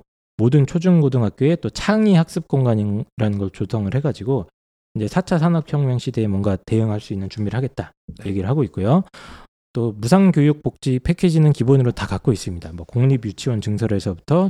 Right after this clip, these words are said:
Speaker 2: 음흠.
Speaker 1: 뭐, 교복 지원 등등. 그리고 진보 교육감의 어떤 상징적인 교육 공동체 정책도 굉장히 구체화시켜 놓고 있습니다. 어, 부산 다행복 교육지구 사업이라고 하고 있어요. 지금이 한 다섯 개인가 하고 있는데 이걸 확대해가지고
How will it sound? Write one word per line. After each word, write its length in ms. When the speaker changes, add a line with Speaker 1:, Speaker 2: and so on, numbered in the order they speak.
Speaker 2:
음흠. 180
Speaker 1:
뭐, 320
교복 320
지원 320
등등. 360
그리고 560
진보 300
교육감의 560
어떤 160
상징적인 680
교육 280
공동체 880
정책도 440
굉장히 340
구체화시켜 560
놓고 220
있습니다. 520
어, 340
부산 380
다행복 800
교육지구 960
사업이라고 520
하고 200
있어요. 320
지금이 380
한 120
다섯 320
개인가 600
하고 240
있는데 260
이걸 240
확대해가지고 760